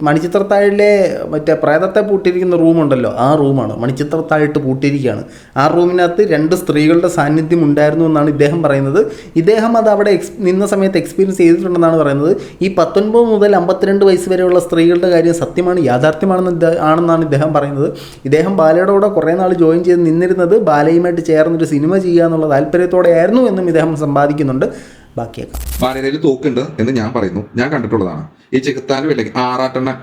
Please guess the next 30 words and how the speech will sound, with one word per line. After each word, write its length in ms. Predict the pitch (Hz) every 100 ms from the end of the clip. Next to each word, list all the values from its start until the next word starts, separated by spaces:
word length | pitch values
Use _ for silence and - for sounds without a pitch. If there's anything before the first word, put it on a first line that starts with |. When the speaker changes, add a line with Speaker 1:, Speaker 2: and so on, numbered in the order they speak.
| - - 107
Speaker 2:
ആറാട്ടെണ്ണ 340 | 110 113 120 160
തോക്ക് 160 | 156 135
കണ്ടിട്ടുണ്ട്. 260 | 131 110 - - _ _ _ -
പിന്നെ 140 | 151
തോക്ക് 120 | 175 160
കണ്ട 100 | 156
വ്യക്തികളെ 220 | 156 156 151
ഞാൻ 80 | 143
പറയാം, 180 | 123 120 -
ഇതേപോലെ 240 | 120 120 123
തന്നെ 120 | 127
പ്രമുഖ 240 | 139 135 147
ചാനലിലെ 320 | 151 117 101 98 98
ഒരാള് 220 | 95 90 -
സീക്രട്ട് 360 | 123 123 135 131
ഏജന്റ്, 220 | 117 104 90 - _ _ _ _ _
അദ്ദേഹം 220 | 135 139 151 151
തോക്ക് 180 | 123 117
കണ്ടിട്ടുണ്ട്. 320 | 104 95 90 - 120
ഇതൊക്കെ 280 | 131 170 202
ഇവര് 120 | 202 208
പറയുമെന്ന് 340 | 180 165 190
എനിക്കറിയില്ല, 340 | 196 190 170 110 - - _ -
ഇവരൊക്കെ 240 | 95 123 151
അവിടെ 100 | 156
വന്നിട്ടുള്ളതാണ്. 560 | 143 - 143 135 120 139 - - - -
ഞങ്ങൾ 180 | 175 202 180
മൂന്ന് 180 | 208 160
ബെൽറ്റ് 400 | 175 214 - 131 - - -
ആ 40 | _